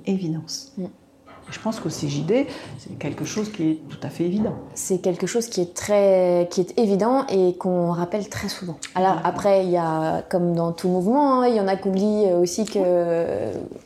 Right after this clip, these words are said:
Speaker 2: mais le, le, en tout cas, le, un des, j'aime pas dire le, le mot slogan, ça fait très commercial, mais une des lignes de conduite de C J D, c'est que c'est vraiment un mouvement au service, euh, de l'humain
Speaker 1: Oui.
Speaker 2: et
Speaker 1: Oui.
Speaker 2: pas au service de l'économie.
Speaker 1: Oui, alors,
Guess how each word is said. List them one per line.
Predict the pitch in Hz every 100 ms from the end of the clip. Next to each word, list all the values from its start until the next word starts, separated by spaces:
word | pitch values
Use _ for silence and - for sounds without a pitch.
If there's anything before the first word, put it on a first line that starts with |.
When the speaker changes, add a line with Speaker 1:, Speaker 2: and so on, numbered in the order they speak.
| -
Speaker 2:
mais | 202 202 202 196
le, | 190 185
le, | 175 170 -
en | 190
tout | -
cas, | 220 247
le, | 214 175 170 165 175 - - - -
un | 185
des, | 170 160 160 160 170
j'aime | 170 175
pas | 190
dire | 180 175
le, | 160 160
le | 156
mot | 170 175
slogan, | - 185 165 175
ça | 175
fait | 180
très | - -
commercial, | - 170 170 - 220 214 - - - - - -
mais | 180
une | 202
des | 196 196
lignes | 226 240 214
de | 196
conduite | 196 202 202 214
de | 180
C | 190 185
J | 170
D, | 180 240
c'est | 208
que | 190
c'est | 180
vraiment | 175 175 220 202
un |
mouvement | 180 175 190 220
au |
service, | 202 180 175 202 - -
euh, | - 170 165 165
de | 165
l'humain | 170 165 190 220 - -
Speaker 1:
Oui. | 240 392 - - -
Speaker 2:
et | 370
Speaker 1:
Oui. | 220
Speaker 2:
pas | 214
au |
service | 196 180 196
de | 180
l'économie. | 175 180 190 175 170 - - _
Speaker 1:
Oui, | 202 247 339 -
alors, | 156 175 170